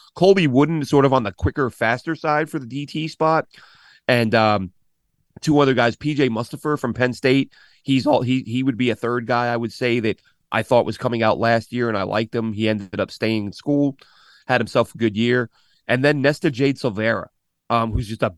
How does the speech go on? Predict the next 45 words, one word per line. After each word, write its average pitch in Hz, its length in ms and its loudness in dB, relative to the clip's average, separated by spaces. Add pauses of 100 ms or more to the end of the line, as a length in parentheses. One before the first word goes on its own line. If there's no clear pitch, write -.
big 131 260 2
body 117 380 2
in 104 80 -2
the 98 60 -8
middle. 104 340 -2
And 98 100 -8
I 101 60 -8
kinda 107 260 -2
think, 110 240 -4
you 110 80 0
know, 101 140 0
pair 117 340 -2
him 113 220 0
with, 107 200 -2 (360)
with - 240 -6
Quinnen 117 320 -2
Williams 107 380 0
on 95 100 -2
the 104 140 -4
inside, 107 500 0
and, 98 220 -8
and, 95 260 -8
you 101 140 -6
know, 101 80 -4
you're 101 160 -6
gonna 107 120 -6
be 110 160 -2
able 107 140 -2
to, 98 240 -4 (320)
you're 110 100 -8
gonna 117 120 -2
be 113 120 2
able 104 100 0
to 110 60 -4
do 113 160 0
a - 20 -2
lot 107 180 0
of 92 80 -10
damage 104 340 -2
in 101 60 -8
there, 95 140 -6
especially 117 400 -6
with, 98 200 -6 (320)
with 107 220 -6
K-, - 180 -18